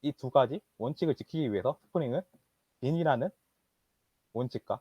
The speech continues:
그 다음에 빈, 스프링 컨테이너라는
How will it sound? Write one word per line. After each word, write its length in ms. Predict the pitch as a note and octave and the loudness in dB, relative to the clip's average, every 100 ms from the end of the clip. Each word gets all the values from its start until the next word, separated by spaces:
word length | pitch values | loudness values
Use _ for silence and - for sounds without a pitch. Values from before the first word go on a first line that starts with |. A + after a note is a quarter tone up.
| _ | _
그 80 | A2+ | -6
다음에 280 | G#2 G2+ C3 _ - | -4 -4 -10 _ -6
빈, 200 | B2+ G#3 _ _ _ _ _ _ _ _ | -6 -6 _ _ _ _ _ _ _ _
스프링 300 | - F3 G#3+ | -4 -4 -2
컨테이너라는 640 | G#3+ G#3 G#3+ E3+ A2 A#2+ | -2 0 0 2 0 -2